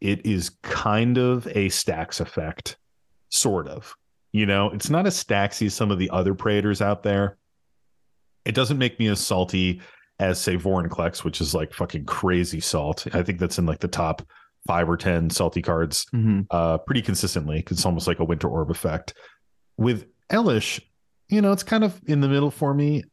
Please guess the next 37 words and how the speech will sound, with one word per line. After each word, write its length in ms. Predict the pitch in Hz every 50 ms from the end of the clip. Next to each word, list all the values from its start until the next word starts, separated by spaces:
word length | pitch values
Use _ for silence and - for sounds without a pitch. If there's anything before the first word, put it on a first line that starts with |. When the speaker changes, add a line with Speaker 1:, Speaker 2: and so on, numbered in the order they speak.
| _ _ _ _ _ - - - _
Speaker 1:
It's, 220 | - 131 117 - -
it's 200 | - 127 117 -
super 240 | - - 160 - 143
powerful, 420 | - 117 107 110 113 - 127 123
but 120 | 117 123
again, 220 | 117 117 135 131 104
like 180 | 90 90 -
Nick 140 | - 101 -
said, 220 | - - 95 85 78
it's 140 | - -
seven 280 | - - 156 135 113 95
mana, 340 | 92 90 92 95 92 92 - _ _ _ _ _ _ _ _ -
pretty 140 | 175 190
fairly 360 | 170 - - 104 110 107 104 92
costed 420 | - - 80 82 - - 101 90
for 140 | 87 - 95
the 100 | 87 87
effect, 480 | 82 - - 85 78 82 - - - _ _ _ _ _ _ _ _
and 140 | - 110 113
you're 100 | 110 117
not 140 | 131 151 170
gonna 120 | 190 180
lose 220 | 156 143 131 110 - - - -
everything 640 | 90 90 87 101 117 113 - 151 147 151 160 151 - _ _ -
when 240 | 92 104 113 117
you 80 | 117 110
play 240 | - - 120 113 107
into 260 | 110 110 - - 135
it. 180 | 139 139 139 - _ _ _ _ _ _ _ _ _ _ _ _ _ _ _ _ -
But 140 | - 127 131
I 80 | 131
love 260 | 123 110 117 131 151 165
that 100 | 185 170
it's 120 | 170 165 -
a 60 | 110
win 360 | 92 85 98 98 98 101 98
con. 640 | - - 101 90 90 87 87 87 82 85 87 -